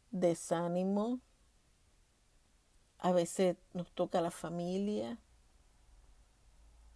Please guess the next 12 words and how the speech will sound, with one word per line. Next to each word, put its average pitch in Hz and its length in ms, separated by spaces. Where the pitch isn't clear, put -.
pero 185 560
tenemos 208 400
que 214 160
seguir 196 380
hacia 185 240
adelante. 170 680
No 196 320
podemos 208 920
desfallecer, 175 920
no 190 320
podemos 196 560
rendirnos. 185 1200